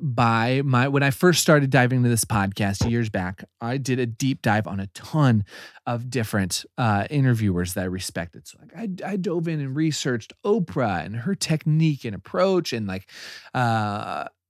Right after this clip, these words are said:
Larry King was another favorite of mine, and his approach was completely different. So I dove into him, and then I discovered one of my all-time favorite interviewers. His name's Cal Fussman, and I became aware of him initially because he used to write a column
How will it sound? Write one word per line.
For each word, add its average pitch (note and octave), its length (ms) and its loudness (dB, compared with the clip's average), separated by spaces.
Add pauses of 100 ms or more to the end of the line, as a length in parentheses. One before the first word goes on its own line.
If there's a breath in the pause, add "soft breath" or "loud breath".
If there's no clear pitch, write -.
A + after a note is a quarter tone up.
(200)
Larry E3+ 400 2
King F#3 600 -6
was A2+ 200 -8
another C#3 240 -2
favorite D#3 400 2
of C#3 120 0
mine, B2+ 520 2
and C3+ 260 -2
his D#3+ 400 2
approach F#3 500 0
was D3 120 -6
completely C3 420 -6
different. G3 540 2
So D#3 60 0
I - 20 0
dove D3 180 0
into C#3 100 -2
him, G3 380 2
and D3+ 240 -2
then C4 300 6
I C#3+ 160 0
discovered C3+ 500 2
one D3+ 200 2
of B2+ 120 0
my B2+ 140 -2 (100)
all-time F3 640 -2
favorite A#2+ 600 0 (460 loud breath)
interviewers. A#2 680 2
His A2 100 -2
name's A#2 280 2
Cal C#3 360 0
Fussman, A2+ 480 -2
and A#2+ 100 -6
I G#2+ 340 -4
became C3+ 440 -4
aware C#3+ 480 0
of D3 80 0
him G#2+ 240 -2
initially D#3+ 480 0
because C3 300 -2
he C3+ 60 0
used C#3 160 0
to - 60 -4
write B2+ 200 4
a - 20 0
column A2+ 440 2